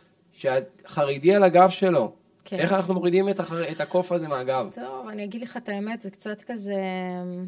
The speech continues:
Speaker 1: איך אנחנו קצת
Speaker 2: זה, אני
Speaker 1: גורמים
Speaker 2: אגיד לך
Speaker 1: לבן
Speaker 2: למה
Speaker 1: אדם
Speaker 2: זה
Speaker 1: לחקור?
Speaker 2: מאבק בלתי אפשרי בעיניי, מכיוון
Speaker 1: ברור, אבל,
Speaker 2: שהתקשורת
Speaker 1: אבל אני לא
Speaker 2: מחזיקה.
Speaker 1: מוותר, אני לא מוכן לוותר.
Speaker 2: תראה, ה-, ה-,
Speaker 1: היהודי
Speaker 2: הסיקור
Speaker 1: סובל, היהודי סובל, אני מוכן לסבול. בואי נסבול את ה-, את הסבל הזה
Speaker 2: אני
Speaker 1: כדי
Speaker 2: אגיד לך,
Speaker 1: שיהיה פה
Speaker 2: ה-,
Speaker 1: אחדות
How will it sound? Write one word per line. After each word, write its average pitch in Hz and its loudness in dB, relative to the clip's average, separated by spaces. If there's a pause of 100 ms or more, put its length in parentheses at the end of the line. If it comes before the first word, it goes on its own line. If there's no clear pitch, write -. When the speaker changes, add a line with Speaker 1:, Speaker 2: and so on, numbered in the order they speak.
(120)
Speaker 1:
איך 190 -4
אנחנו 190 2
קצת 185 0
Speaker 2:
זה, - -10
אני - -2
Speaker 1:
גורמים - -4 (100)
Speaker 2:
אגיד 190 2
לך - 2
Speaker 1:
לבן 269 6
Speaker 2:
למה 285 4
Speaker 1:
אדם 277 2
Speaker 2:
זה 262 2
Speaker 1:
לחקור? 220 4
Speaker 2:
מאבק 233 4
בלתי 208 -2
אפשרי 170 -6
בעיניי, 165 -10
מכיוון 180 -2
Speaker 1:
ברור, 180 6
אבל, - 4
Speaker 2:
שהתקשורת - 2 (280)
Speaker 1:
אבל 147 -2
אני 165 2
לא 175 4
Speaker 2:
מחזיקה. 185 4
Speaker 1:
מוותר, 190 0
אני 226 -6
לא 247 -4
מוכן 269 -4
לוותר. 220 -4 (100)
Speaker 2:
תראה, 240 6 (120)
ה-, 202 0 (100)
ה-, 220 0
Speaker 1:
היהודי 131 4 (160)
Speaker 2:
הסיקור 160 4 (220)
Speaker 1:
סובל, 190 10 (240)
היהודי 127 0
סובל, 139 2
אני 151 2
מוכן 165 2
לסבול. 147 4
בואי 139 2
נסבול 165 2
את 170 0
ה-, 151 0
את 123 -2
הסבל 156 -4
הזה 156 -6
Speaker 2:
אני 156 -6
Speaker 1:
כדי - -2
Speaker 2:
אגיד - -2
לך, - -8
Speaker 1:
שיהיה 190 0
פה 196 0
Speaker 2:
ה-, 135 0
Speaker 1:
אחדות - -2